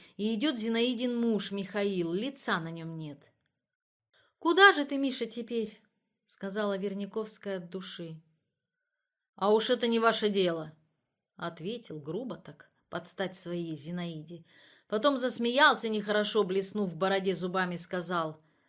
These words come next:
"Займите на два месяца триста рублей, у вас же денег куча". Вот как, значит, за спиной говорят: куча. В чужом кармане просто считать.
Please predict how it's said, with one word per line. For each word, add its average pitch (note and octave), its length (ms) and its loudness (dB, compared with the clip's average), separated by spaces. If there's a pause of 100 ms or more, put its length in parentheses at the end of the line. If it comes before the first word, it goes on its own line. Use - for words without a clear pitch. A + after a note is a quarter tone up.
(220)
"Займите B3 500 2
на A#3 140 2
два G#3 180 0
месяца G#3 420 -2
триста G3 400 -2
рублей, F3+ 480 -2
у D#3+ 120 -12
вас G3 220 0
же F#3+ 100 -2
денег G3+ 420 -2
куча". F3+ 480 -6 (1120)
Вот D#4 260 -2
как, F#3 200 -6
значит, F3 420 -8 (220)
за F3 180 -10
спиной F#3 360 -8
говорят: E3 480 -10 (320)
куча. B3+ 480 -10 (500)
В - 60 -20
чужом C#4+ 400 2
кармане C4+ 460 0
просто B3+ 440 0
считать. - 760 -8